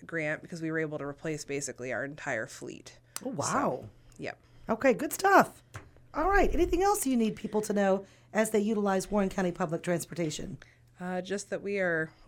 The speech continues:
Speaker 1: loving all the extra calls we're getting, and it's, <laughs> we, we love it. I, and our drivers are excited for the switch over.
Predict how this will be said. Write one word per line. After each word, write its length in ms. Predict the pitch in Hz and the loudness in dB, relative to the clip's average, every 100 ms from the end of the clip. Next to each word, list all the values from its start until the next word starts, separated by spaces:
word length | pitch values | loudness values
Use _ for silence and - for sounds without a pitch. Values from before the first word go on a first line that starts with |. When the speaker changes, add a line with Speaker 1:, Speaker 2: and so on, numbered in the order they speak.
| - | -4
Speaker 1:
loving 360 | 185 196 202 190 | -2 0 -2 -2
all 160 | 196 | 0
the 60 | 190 | 2
extra 240 | 190 - - | 0 -2 -6
calls 300 | 175 185 175 | -2 -2 -4
we're 100 | 151 | -8
getting, 280 | 156 - 165 | -8 -8 -10
and 180 | 160 | -8
it's, 360 | 160 - - - - - | -10 -12 -14 -14 -16 -4
<laughs> 80 | 233 - - - 160 - | -4 -4 -18 -10 -10 -10
we, 220 | 226 254 214 | 0 2 4
we 140 | 233 | 6
love 200 | 220 185 | 8 8
it. 100 | 165 | 6
I, 60 | 170 | 4
and 220 | 170 185 | 4 6
our 80 | 185 | 6
drivers 440 | 190 190 196 202 | 8 6 6 2
are 120 | 190 | 2
excited 500 | 190 - 180 185 185 | 0 2 2 4 2
for 180 | 185 175 | 0 -4
the 120 | 165 | -4
switch 340 | 170 - 202 190 | -4 -2 -4 -2
over. 380 | 196 202 214 | -4 -2 -6